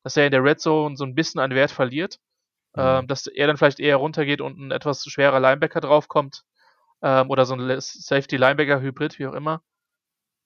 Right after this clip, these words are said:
Speaker 1: Aber, boah, das ist gut, dass er der letzte Spieler war, weil das, also wenn du halt ein paar Snaps von ihm gesehen hast, ist die Konzentration halt auch echt wieder hoch, so, ne, weil,
Speaker 2: <laughs>
Speaker 1: ähm,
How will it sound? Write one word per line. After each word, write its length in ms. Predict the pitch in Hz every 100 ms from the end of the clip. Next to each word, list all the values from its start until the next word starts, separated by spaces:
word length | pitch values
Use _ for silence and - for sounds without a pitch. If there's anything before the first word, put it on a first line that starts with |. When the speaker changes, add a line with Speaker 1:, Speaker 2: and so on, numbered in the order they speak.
| _ _ _ _ _ _ _ _ _ _ _ _
Speaker 1:
Aber, 380 | 139 139 143 135
boah, 520 | - 143 165 143 120 - - _
das 120 | 147 -
ist 60 |
gut, 200 | - 180
dass 140 | 180 -
er 160 | 156
der 100 | 175
letzte 280 | 151 156 -
Spieler 400 | 131 - 180 156
war, 200 | 127 127
weil 120 | 127
das, 200 | 131 127
also 220 | - 139 135
wenn 80 |
du 120 | 147 143
halt 120 | 156
ein 80 | 147
paar 180 | 147 156
Snaps 240 | - 156
von 100 | 156
ihm 120 | 147
gesehen 200 | 143 135
hast, 140 | 151 147
ist 100 | 139
die 60 |
Konzentration 680 | 135 147 - - 135 - 170
halt 160 | 139 120
auch 100 | -
echt 180 | 127 -
wieder 200 | 127 127
hoch, 200 | 123 -
so, 240 | - 131
ne, 200 | 131 135 143
weil, 240 | 135 131 127
Speaker 2:
<laughs> 720 | 139 139 - - - 139 -
Speaker 1:
ähm, 640 | 135 131 131 131 127 131